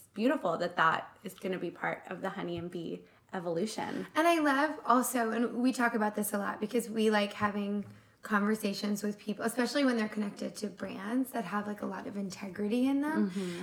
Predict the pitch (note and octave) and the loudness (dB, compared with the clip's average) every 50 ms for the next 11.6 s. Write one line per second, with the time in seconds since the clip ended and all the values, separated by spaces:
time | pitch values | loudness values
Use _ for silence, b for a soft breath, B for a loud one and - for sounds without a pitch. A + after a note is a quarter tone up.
0 | F#3 - C4 C4 C4 B3+ B3 A#3+ A3 A#3 A3+ A3+ A#3+ A#3+ A3+ A3+ - - - _ | -2 2 4 6 6 6 4 4 4 4 4 4 2 0 -2 -4 -8 -14 -18 _
1 | - - - B3+ A#3 A#3 G#3+ G#3+ - B3+ A#3 A3 A3 G#3+ G#3 G3+ G3+ - - G#3 | -12 -2 2 2 2 2 2 0 0 2 2 4 4 4 2 2 0 0 2 2
2 | G3+ G3+ G3+ G3 F#3 G#3 G3+ G3+ G#3 A3 B3 - - - G#3+ G#3+ G#3 G#3 G3+ G3+ | 2 2 0 0 0 0 0 0 -2 -4 -6 -8 -6 -4 -2 -2 0 0 0 0
3 | G3+ G3 F3 - - - b b b b b b b b b _ - G#3+ G#3 G3+ | -2 -4 -4 -8 -10 -10 b b b b b b b b b _ 2 4 4 4
4 | G3 G3 G3 G3+ G#3+ - - A3 G#3+ - - A#3 A3 G#3+ G#3 G3+ - - A3 G#3 | 4 0 -4 -6 -6 -2 0 0 0 2 0 0 0 0 0 0 2 0 2 2
5 | G#3 G3+ G#3 G3+ - G#3 G#3 G#3 - - A3+ A#3 A#3 A3 - - - - - A3+ | 2 0 -2 -4 -4 -4 -4 -4 -4 -4 -2 -2 -2 -2 -2 -4 -8 -6 -2 0
6 | G3+ G3+ G3+ G3 G3+ - - F#3+ G#3 G#3 G#3 G#3+ A3+ A3 G#3+ G3 G3 - - b | 0 2 0 -2 -6 -10 -6 -2 -2 0 0 0 0 -2 -2 -2 -4 -6 -10 b
7 | b b b b b b b - _ - A3 G#3+ G3+ G3 G3 G3 G3+ G3 G3 F3+ | b b b b b b b -20 _ 0 2 2 2 2 2 0 -2 -2 -4 -8
8 | - - _ _ _ _ _ _ _ _ _ _ _ _ _ _ _ - - - | -10 -16 _ _ _ _ _ _ _ _ _ _ _ _ _ _ _ -8 -8 -6
9 | - - F#3 F#3+ G3+ G3+ B3+ B3+ C4+ D#4 D#4 D4+ - - - C#4+ - - - _ | -4 -4 -4 -4 -2 0 0 2 2 2 0 -2 -6 -10 -10 -12 -14 -14 -10 _
10 | - G3+ G3 G3 G#3 A3 A#3+ A#3+ - C4 B3+ B3+ B3+ C4 C4 C4 C4+ C4+ C#4 C4+ | -2 -2 -2 0 0 0 0 0 2 2 4 4 4 4 4 4 4 4 2 2
11 | - - G#3 G#3 G#3 A3 - G#3 G3 G3 G3+ - | 0 -2 0 0 0 0 0 -2 -2 -2 -4 -8